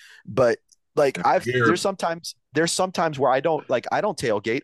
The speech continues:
Speaker 1: I just walk around and just find some people and they're like,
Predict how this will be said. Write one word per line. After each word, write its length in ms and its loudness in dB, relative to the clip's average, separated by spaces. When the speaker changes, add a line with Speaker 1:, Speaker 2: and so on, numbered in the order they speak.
Speaker 1:
I 100 0
just 240 -6
walk 260 0
around 540 -2
and 240 0
just 500 0
find 320 0
some 180 -2
people 400 0
and 100 -2
they're 120 2
like, 240 0